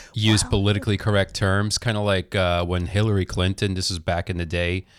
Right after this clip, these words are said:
Speaker 1: was trying to use the term hardworking Americans to allude to white people as opposed to black people. You know, she'd be like, "S-, these are
Speaker 2: <laughs>
Speaker 1: hardworking Americans
Speaker 2: Wait, how do you
Speaker 1: here."
Speaker 2: know that?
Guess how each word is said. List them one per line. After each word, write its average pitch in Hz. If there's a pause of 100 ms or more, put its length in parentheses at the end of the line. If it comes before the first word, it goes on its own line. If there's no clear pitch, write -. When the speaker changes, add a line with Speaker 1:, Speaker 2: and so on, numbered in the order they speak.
(260)
Speaker 1:
was 95
trying 95
to -
use 92
the 87
term 85
hardworking 90
Americans 87 (320)
to 95
allude 87
to 95
white 85
people 92
as 90
opposed 85
to 87
black 82
people. 95 (500)
You 107
know, 104
she'd 104
be 117
like, 113 (400)
"S-, -
these 233
are 202 (100)
Speaker 2:
<laughs> -
Speaker 1:
hardworking 185
Americans 135
Speaker 2:
Wait, 156
how -
do 113
you 110
Speaker 1:
here." 104
Speaker 2:
know 233
that? -